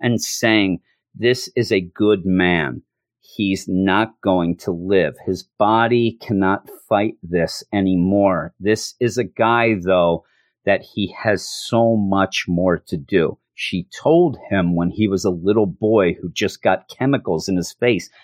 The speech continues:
and was blind. She told him, "Don't ever tell anybody about your powers.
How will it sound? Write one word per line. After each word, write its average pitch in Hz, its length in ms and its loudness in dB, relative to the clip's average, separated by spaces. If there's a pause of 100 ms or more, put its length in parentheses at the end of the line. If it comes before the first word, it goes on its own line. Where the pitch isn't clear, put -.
and 110 200 0
was 95 140 -2
blind. 117 420 0
She 135 280 -2
told 139 460 -2
him, 95 280 -2
"Don't 127 340 0
ever 147 300 0
tell 165 300 0
anybody 143 320 0
about 127 280 2
your 139 120 -4
powers. 82 500 -2